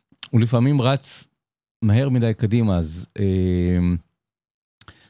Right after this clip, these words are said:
אז גם בקולטרל וגם במיאמי וייס, הוא ר-, נורא רצה למשל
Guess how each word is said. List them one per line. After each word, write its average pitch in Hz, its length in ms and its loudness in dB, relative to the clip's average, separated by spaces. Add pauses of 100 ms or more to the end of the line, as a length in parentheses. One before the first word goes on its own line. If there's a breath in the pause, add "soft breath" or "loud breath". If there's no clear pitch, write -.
(120 loud breath)
אז 90 100 -4
גם 143 280 0
בקולטרל 120 1080 0
וגם 117 420 -2
במיאמי 104 1000 0
וייס, 151 640 -4
הוא 101 340 -6
ר-, - 20 -2
נורא 104 280 0
רצה 139 300 -2
למשל 113 760 0